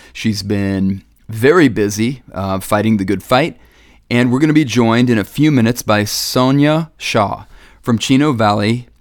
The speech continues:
Unified School District, currently the president of that,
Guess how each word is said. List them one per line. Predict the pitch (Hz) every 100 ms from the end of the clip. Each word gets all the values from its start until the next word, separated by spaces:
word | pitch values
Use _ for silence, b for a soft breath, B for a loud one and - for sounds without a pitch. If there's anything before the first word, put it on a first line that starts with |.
| _ _
Unified | 110 107 107 98 98 98 110 -
School | - 117
District, | 104 98 - 85 - - -
currently | 147 123
the | 117
president | 113 131 143 175 107 95 95
of | - 95
that, | 107 101 -